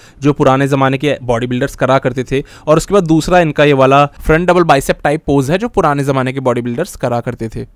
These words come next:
आप दोनों पोजेस के अंदर देखो, particularly जो उन्होंने सेकंड वाली अपनी फोटो डाली है, इसके अंदर कियोन का जो कमाल का टेपर है ना,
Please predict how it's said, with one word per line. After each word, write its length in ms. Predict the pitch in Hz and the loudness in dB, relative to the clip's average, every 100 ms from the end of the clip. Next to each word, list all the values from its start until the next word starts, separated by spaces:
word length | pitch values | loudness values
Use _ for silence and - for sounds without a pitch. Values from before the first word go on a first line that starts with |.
| - | -2
आप 140 | 170 | 0
दोनों 300 | 170 135 143 | 2 0 0
पोजेस 340 | 202 180 160 165 | 0 0 -2 -4
के 80 | 185 | -4
अंदर 180 | 175 | -2
देखो, 300 | 160 143 160 151 | -2 -2 -2 0
particularly 440 | 143 165 170 170 | 0 0 -2 -2
जो 120 | 170 | -2
उन्होंने 200 | 180 170 | -2 -2
सेकंड 340 | 185 - 117 156 | -6 -8 -6 0
वाली 180 | 165 165 | 0 0
अपनी 160 | 175 | -6
फोटो 260 | 170 143 151 | -6 -4 -2
डाली 280 | 135 127 139 | -2 -2 -2
है, 80 | 139 | -4
इसके 220 | - - | -6 -4
अंदर 200 | 208 208 220 | -6 -6 -8
कियोन 400 | - 175 165 190 | -4 -2 -2 -4
का 180 | 196 202 | -4 -4
जो 200 | 185 196 _ _ - | -2 -6 _ _ -10
कमाल 360 | 123 131 165 | -6 -4 -2
का 140 | 185 - | -2 -6
टेपर 480 | - 151 147 180 | -4 -4 2 2
है 100 | 160 | 2
ना, 200 | 127 156 | 2 -2